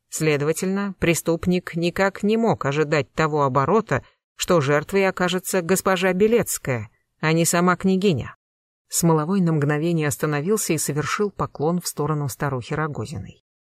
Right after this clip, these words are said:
«Исходя из этого, я принял решение искать убийцу хозяйки дома, по счастливой случайности избежавшей смерти.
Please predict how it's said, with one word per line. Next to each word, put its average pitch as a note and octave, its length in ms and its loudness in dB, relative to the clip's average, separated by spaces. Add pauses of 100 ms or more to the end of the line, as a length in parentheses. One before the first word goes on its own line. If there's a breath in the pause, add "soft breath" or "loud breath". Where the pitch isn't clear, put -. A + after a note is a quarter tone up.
(240)
«Исходя D#3+ 520 2
из C3 180 0
этого, F#3 480 0 (300)
я D#3+ 400 0
принял A3+ 400 0
решение G3+ 600 2 (140)
искать G3 400 -2
убийцу F3+ 560 0
хозяйки D#3+ 720 0
дома, E3+ 500 2 (260)
по E3 100 0
счастливой D#3+ 480 2
случайности F3+ 800 0
избежавшей G3 640 0
смерти. - 600 -4